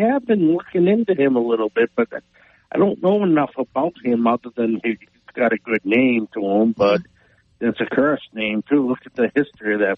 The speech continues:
Speaker 1: poor family.
Speaker 2: Yeah. He literally just came out yesterday or Sunday night. He was on a podcast, and he said he knew that the C I A was responsible for his brother's, I mean, his,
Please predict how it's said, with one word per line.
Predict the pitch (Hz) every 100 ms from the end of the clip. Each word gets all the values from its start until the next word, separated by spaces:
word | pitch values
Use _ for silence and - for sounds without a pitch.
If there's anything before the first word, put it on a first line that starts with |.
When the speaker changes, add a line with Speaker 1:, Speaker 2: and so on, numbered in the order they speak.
| _
Speaker 1:
poor | 117 110 104
family. | - 104 104 98 101 95
Speaker 2:
Yeah. | 185 196 262 320 -
He | 240
literally | 220 247 294 285 233
just | 214 -
came | 233 214
out | 214 190
yesterday | 220 - 233 214
or | 165
Sunday | - 208 214 202
night. | 190 190
He | 208
was | 190
on | 170
a |
podcast, | - 175 190 214 214 208
and | 190
he | 175
said | - 175
he | 175 226
knew | 220 208 202
that | 185 175
the | 185
C | - 196
I | 175 170 175
A | 175
was | 170
responsible | 170 - 175 170 190 170
for | - 170
his | 170 165
brother's, | - 156 165 160 160
I | - 165
mean, | 160
his, | 160